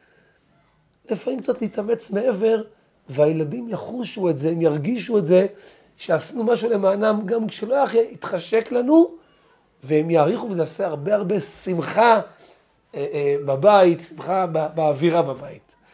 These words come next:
נתקדם הלאה. ארץ, אם כן, דיברנו על חיטה, על שעורה, על גפן. אחרי הגפן מגיעה התאנה. התאנה, ישנה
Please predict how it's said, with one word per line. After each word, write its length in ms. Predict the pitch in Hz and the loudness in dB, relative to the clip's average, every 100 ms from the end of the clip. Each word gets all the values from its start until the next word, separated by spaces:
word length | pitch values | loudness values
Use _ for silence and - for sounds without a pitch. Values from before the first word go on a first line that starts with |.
| - - - _ _ _ _ _ _ - | -20 -20 -20 _ _ _ _ _ _ -6
נתקדם 360 | 165 185 226 | 2 6 8
הלאה. 220 | 220 214 196 - _ _ _ - | 8 6 4 -4 _ _ _ 6
ארץ, 400 | 226 226 220 - | 8 8 4 -6
אם 80 | 180 | -4
כן, 200 | 196 180 | -4 -2
דיברנו 280 | 170 180 | 2 4
על 60 | 175 | 4
חיטה, 480 | 131 135 190 196 185 175 _ _ - | 2 2 4 6 4 0 _ _ -4
על 180 | 151 156 | -2 -2
שעורה, 720 | - - 143 143 180 202 185 - _ _ _ - | -4 -6 -2 4 6 6 4 -2 _ _ _ -6
על 160 | 143 | -6
גפן. 520 | 143 214 240 - 190 | 2 4 4 0 -6
אחרי 260 | 170 - 196 | -6 -4 -2
הגפן 520 | 196 180 233 - 180 | 0 2 2 0 -6
מגיעה 420 | 151 135 156 160 | -6 -4 0 2
התאנה. 520 | 151 - 156 135 135 113 - _ _ _ _ _ _ _ _ _ - - - - | 0 -2 -4 -2 -4 -8 -12 _ _ _ _ _ _ _ _ _ -20 -20 -20 -14
התאנה, 720 | - - 147 127 190 170 135 135 _ _ _ _ _ _ _ | -12 -4 -4 4 6 6 4 -2 _ _ _ _ _ _ _
ישנה 600 | - - 165 190 185 180 | -14 -6 4 6 6 4